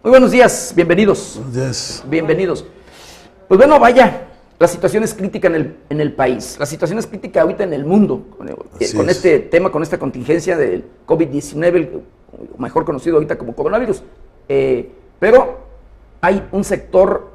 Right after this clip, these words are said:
Speaker 1: o varios sectores vulnerables. Uno de los sectores más vulnerables también, pues, es el,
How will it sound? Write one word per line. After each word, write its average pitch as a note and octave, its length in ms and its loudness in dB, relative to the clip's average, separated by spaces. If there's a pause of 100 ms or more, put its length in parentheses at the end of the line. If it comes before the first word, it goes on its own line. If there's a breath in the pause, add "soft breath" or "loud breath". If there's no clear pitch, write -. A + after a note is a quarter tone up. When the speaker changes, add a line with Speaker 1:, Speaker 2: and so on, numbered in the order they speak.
(140)
Speaker 1:
o C3 100 -6
varios E3 280 0
sectores D#3 420 -2
vulnerables. - 1040 -8
Uno G3+ 160 2
de A3 60 8
los G3 100 2
sectores G3+ 280 0
más G3 160 -2
vulnerables F#3+ 380 2
también, F3+ 300 -2
pues, C#3+ 120 -8
es D#3+ 140 -4
el, D#3 180 -6